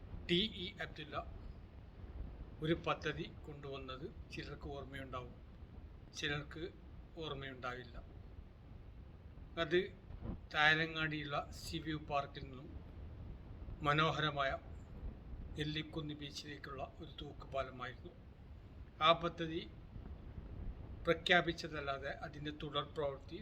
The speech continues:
നടന്നില്ല. അതിനിടയിൽ അദ്ദേഹത്തിൻ്റെ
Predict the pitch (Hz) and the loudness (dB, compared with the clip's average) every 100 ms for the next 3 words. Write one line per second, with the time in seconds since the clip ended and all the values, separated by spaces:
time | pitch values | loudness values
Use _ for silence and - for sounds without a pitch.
0 | 165 135 135 135 127 - - - - - | -2 -2 -2 -4 -10 -10 -12 -12 -14 -14
1 | - - - - - - - - 170 165 | -12 -12 -10 -12 8 12 12 12 6 6
2 | 170 175 180 - - - - 143 160 151 | 6 4 4 8 8 8 6 8 10 8
3 | 151 160 | 0 -2